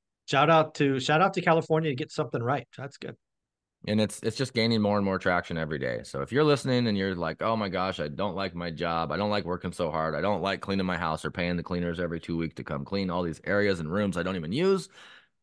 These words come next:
Speaker 2: consider a smaller house, folks.
Speaker 1: Yeah, again, if you just,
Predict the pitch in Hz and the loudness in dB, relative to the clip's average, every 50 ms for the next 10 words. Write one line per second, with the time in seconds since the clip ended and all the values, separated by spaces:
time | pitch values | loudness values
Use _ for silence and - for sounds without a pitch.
0 | _ - - 76 69 - 82 87 95 95 87 - 85 82 85 85 78 78 69 55 | _ -6 -6 -4 -2 0 2 4 4 4 4 2 2 2 4 4 4 2 2 0
1 | - - - 58 58 - - - - _ _ _ _ _ _ _ _ _ _ _ | -2 -6 -8 -8 -8 -10 -12 -16 -16 _ _ _ _ _ _ _ _ _ _ _
2 | _ _ _ _ _ _ _ - - 208 262 254 196 170 160 220 240 240 185 160 | _ _ _ _ _ _ _ 4 8 8 10 10 8 8 8 8 8 8 8 6
3 | 147 - 185 160 160 - 359 359 - - | 4 6 2 2 4 4 2 2 0 -4